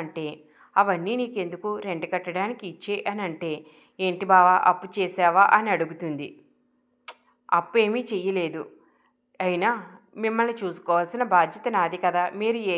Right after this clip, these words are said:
ఇబ్బంది పడకూడదు" అని అంటాడు. "సర్లే బావా, ఇంటి కోసం రెంట్ ఇచ్చావు, కానీ ఇప్పుడు మా అమ్మ కోసం ఏం చెయ్యాలి?" ఆ జ్యోత్స్న రిపోర్ట్స్ వచ్చిన తర్వాత తను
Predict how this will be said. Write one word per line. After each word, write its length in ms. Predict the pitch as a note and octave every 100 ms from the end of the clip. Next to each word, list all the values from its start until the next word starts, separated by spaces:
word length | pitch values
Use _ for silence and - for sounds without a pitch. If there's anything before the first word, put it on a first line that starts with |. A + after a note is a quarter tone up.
| E3
ఇబ్బంది 320 | E3+ F3 F3+ A#3 A3+
పడకూడదు" 540 | F3+ F#3 F#3+ E3 F3+ G3+ - - -
అని 160 | G#3 A3 F3+
అంటాడు. 400 | D#3+ E3 D3 D3+ - _ _
"సర్లే 360 | G3+ E3+ F#3 A3 G#3
బావా, 280 | F#3 F3+ F3+ G3
ఇంటి 180 | F3+ F3
కోసం 360 | F#3 F3 F3 A#3 G#3
రెంట్ 220 | F3 D#3+
ఇచ్చావు, 480 | A3+ F#3+ - D#3+ D3 D3 _ _ _ _ _
కానీ 340 | G3+ E3+ E3+ A#3+ A3 - _ _ _ -
ఇప్పుడు 320 | A#3 A3+ F#3+ E3+ - _ _ _
మా 140 | G#3 A3
అమ్మ 120 | E3 F3 F#3
కోసం 240 | F3 A#3 B3 G3
ఏం 80 | F3 G#3+
చెయ్యాలి?" 480 | F#3+ F#3 F3+ F#3 F#3 F#3 _ _ _ _ _ _ _ _ _ _ _ _
ఆ 100 | - G#3+ F#3+
జ్యోత్స్న 360 | E3+ F3 B3+ A3+ F3+ - F3+
రిపోర్ట్స్ 360 | F#3 F#3 A#3+ A#3+
వచ్చిన 260 | G3+ G3+ G3+
తర్వాత 460 | G3 G3 G3+ A#3 A3+ E3 D#3 - _ _ _ _ _ _ _ _
తను 240 | A3+ A#3+